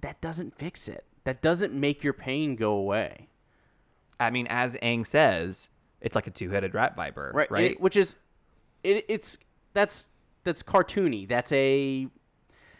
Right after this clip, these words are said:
Speaker 1: that's a cartoony imagery. That is, uh,
Speaker 2: Well,
Speaker 1: an
Speaker 2: the
Speaker 1: animal that we know. But in the points there, and it, it's causing someone else that pain does not make your pain go away. It might numb it,
Speaker 2: It's playing off
Speaker 1: but
Speaker 2: an
Speaker 1: it's not
Speaker 2: actual
Speaker 1: gonna
Speaker 2: quote.
Speaker 1: stop it.
Speaker 2: Right? It's playing off the actual quote, uh,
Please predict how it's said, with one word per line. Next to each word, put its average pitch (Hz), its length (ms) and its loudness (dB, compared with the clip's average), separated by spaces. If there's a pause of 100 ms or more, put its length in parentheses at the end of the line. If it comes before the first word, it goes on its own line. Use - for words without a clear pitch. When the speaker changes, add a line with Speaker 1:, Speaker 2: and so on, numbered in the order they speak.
(200)
Speaker 1:
that's 143 180 2
a 135 60 0
cartoony 185 640 2
imagery. 147 840 0
That 110 200 2
is, 113 160 -2
uh, - 80 -8
Speaker 2:
Well, 233 200 8
Speaker 1:
an 98 60 2
Speaker 2:
the 139 180 -2
Speaker 1:
animal 190 360 10
that 160 120 4
we 156 100 2
know. 143 240 2
But 139 120 0
in 156 80 -2
the 151 80 0
points 220 360 -4
there, 160 360 4
and 151 640 -2 (300)
it, 147 160 -6 (140)
it's 147 180 -4 (800)
causing 160 380 -2
someone 143 300 0
else - 220 -4
that - 260 2
pain 98 560 -6
does 104 180 -8
not 113 180 -4
make 113 200 -10
your 107 100 -4
pain 98 300 -8
go 95 160 -6
away. 90 320 -8
It 117 80 -10
might 110 240 -10
numb 92 260 -4
it, 107 240 -6
Speaker 2:
It's - 160 0
playing 208 260 2
off 170 120 6
Speaker 1:
but 156 80 2
Speaker 2:
an - 0 -
Speaker 1:
it's 147 140 4
not - 20 0
Speaker 2:
actual 147 180 8
Speaker 1:
gonna 110 100 2
Speaker 2:
quote. 151 220 10
Speaker 1:
stop 127 280 2
it. 85 180 -6 (520)
Speaker 2:
Right? 123 200 6
It's 147 100 -4
playing 180 180 4
off 156 120 2
the - 80 -2
actual 131 320 4
quote, 117 340 2
uh, 98 320 0